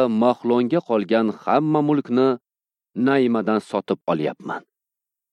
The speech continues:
Yana Mahlonning xotini Moablik Rutni ham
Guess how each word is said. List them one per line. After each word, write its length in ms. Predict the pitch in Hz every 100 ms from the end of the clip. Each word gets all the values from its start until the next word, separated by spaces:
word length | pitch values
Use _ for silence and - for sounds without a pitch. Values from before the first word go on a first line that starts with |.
| -
Yana 400 | 113 131 151 165
Mahlonning 760 | 151 139 127 123 135 135 143 147
xotini 540 | - 127 - 120 123 123 117 -
Moablik 720 | 120 135 147 143 120 131 123
Rutni 360 | 113 113 - 151
ham 280 | - 165